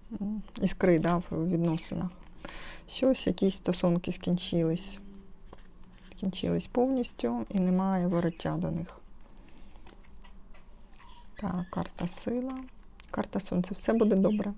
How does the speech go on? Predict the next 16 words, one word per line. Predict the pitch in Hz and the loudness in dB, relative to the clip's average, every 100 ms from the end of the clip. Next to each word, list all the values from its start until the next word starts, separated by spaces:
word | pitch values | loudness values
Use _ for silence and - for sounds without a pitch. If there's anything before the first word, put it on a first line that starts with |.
| - - - - - - | -8 -12 -10 -10 -10 0
Е, | 190 185 | 4 4
всі | - 214 | 6 4
краски | 208 190 185 - | 6 6 4 4
житті | 180 208 240 240 | 4 6 4 2
повернуться | 214 175 175 202 214 196 - 185 | 2 4 4 4 4 2 0 2
до | 180 | 2
вас | 175 175 185 185 - | 4 4 2 0 -2
у | |
ваше, | 180 175 175 - 175 175 | 0 4 2 2 2 2
ваше | 185 175 - 180 | 2 0 2 2
життя. | 180 180 180 180 - - - - - - - - - | 0 -2 -4 -4 -8 -18 -18 -20 -18 -18 -18 -18 -4
Буде | 208 180 180 185 | 2 4 4 2
щаслива, | 180 - - 185 - 180 180 190 - - - - - - - - - - - - | 0 -2 -2 -2 0 2 2 -2 -6 -18 -18 -18 -18 -18 -18 -18 -16 -16 -16 -6
жит-, | 196 190 180 - - - 202 | -2 0 -2 -6 -16 -8 -4
щаслива | - - 190 - 190 214 233 208 | -2 0 -2 0 2 4 4 4
доля | 190 170 156 160 165 | 4 4 2 2 -2